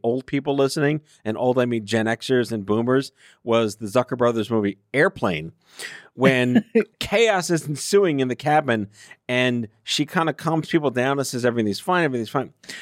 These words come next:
Speaker 1: And, um, one of the guys steps up, "Are you telling us the whole truth?" And she says,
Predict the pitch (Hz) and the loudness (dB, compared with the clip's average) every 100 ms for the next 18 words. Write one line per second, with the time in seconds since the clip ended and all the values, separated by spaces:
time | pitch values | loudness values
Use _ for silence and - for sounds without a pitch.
0 | - - 123 120 123 123 123 117 117 110 | -18 -6 -2 -2 0 2 4 2 -2 -8
1 | - _ _ _ 135 151 139 110 131 135 | -20 _ _ _ -2 0 0 -2 0 0
2 | 127 - 131 131 107 _ _ - 143 277 | 0 -2 -2 -2 -4 _ _ -4 0 2
3 | 302 - 254 240 226 208 180 196 202 - | 2 2 2 2 2 2 2 4 4 4
4 | 190 196 - _ 135 143 156 151 143 135 | 2 2 -2 _ -4 -2 -2 2 2 2